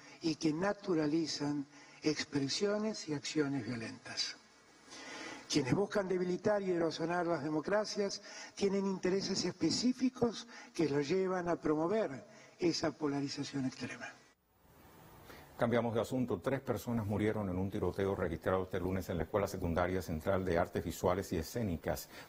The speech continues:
Speaker 2: de la ciudad estadounidense de San Luis, Missouri. Así lo informó la policía local.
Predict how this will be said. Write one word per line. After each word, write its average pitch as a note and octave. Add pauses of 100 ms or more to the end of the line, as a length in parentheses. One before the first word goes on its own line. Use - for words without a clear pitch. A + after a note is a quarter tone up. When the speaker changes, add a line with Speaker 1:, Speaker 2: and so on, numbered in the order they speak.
Speaker 2:
de G#2+
la G#2
ciudad G2
estadounidense F#2
de F2
San F2
Luis, G#2
Missouri. F2 (320)
Así -
lo G2
informó F2+
la F2
policía D#2+
local. D2+